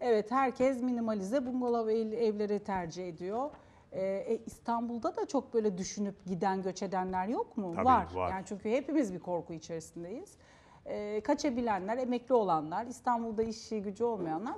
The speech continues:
Speaker 1: kaçıyor yani böyle kırsal yerlere,
Speaker 2: Köyüne de gidiyor ya da
Speaker 1: köylere.
Speaker 2: böyle evler
Speaker 1: Ama
Speaker 2: kuruluyor.
Speaker 1: bungalov ev, ama daha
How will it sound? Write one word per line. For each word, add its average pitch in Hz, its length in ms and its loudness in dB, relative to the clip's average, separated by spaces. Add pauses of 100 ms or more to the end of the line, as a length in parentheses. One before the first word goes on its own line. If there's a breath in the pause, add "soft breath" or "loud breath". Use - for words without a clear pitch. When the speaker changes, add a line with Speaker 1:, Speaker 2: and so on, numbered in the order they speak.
Speaker 1:
kaçıyor 415 460 0
yani 175 440 2
böyle 175 160 0
kırsal 180 460 0
yerlere, 160 600 -2
Speaker 2:
Köyüne 127 380 4
de 127 100 6
gidiyor 117 340 2
ya 110 100 8
da 101 40 8
Speaker 1:
köylere. 113 260 8
Speaker 2:
böyle 120 120 8 (100)
evler 113 400 4
Speaker 1:
Ama 233 140 2
Speaker 2:
kuruluyor. - 300 4
Speaker 1:
bungalov 220 340 6
ev, 220 300 2
ama 220 260 0
daha 220 380 0